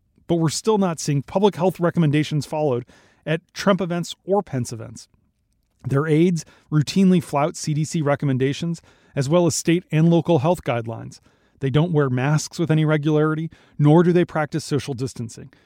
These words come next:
Aboard Air Force Two, where Pence and his team have spent considerable time in recent weeks jetting around the country,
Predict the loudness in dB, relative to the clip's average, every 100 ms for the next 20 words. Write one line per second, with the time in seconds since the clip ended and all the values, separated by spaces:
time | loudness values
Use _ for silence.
0 | _ _ -8 0 2 2 0 0 0 0
1 | -2 -2 -2 -2 0 0 -2 0 2 2
2 | 2 -2 -2 -2 -2 -4 -4 -4 -4 -4
3 | -2 -2 -2 -4 -4 0 0 0 -2 -4
4 | -4 -6 -6 -2 0 2 2 4 4 4
5 | 4 0 0 -2 -4 -10